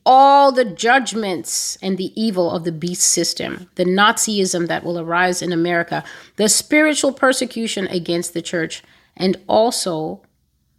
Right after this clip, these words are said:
more understandable after hearing all that, a rise in suicide.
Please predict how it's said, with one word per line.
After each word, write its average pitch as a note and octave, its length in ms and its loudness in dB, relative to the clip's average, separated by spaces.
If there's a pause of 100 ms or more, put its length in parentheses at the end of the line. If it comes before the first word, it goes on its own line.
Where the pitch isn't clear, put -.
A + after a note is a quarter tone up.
(200)
more G3+ 340 2
understandable F#3+ 960 0
after E3+ 280 -6
hearing E3+ 360 -6
all E3+ 220 -8
that, E3 500 -6 (1500)
a F3+ 140 0
rise F#3+ 360 0
in F3 160 -4
suicide. F#3+ 680 -4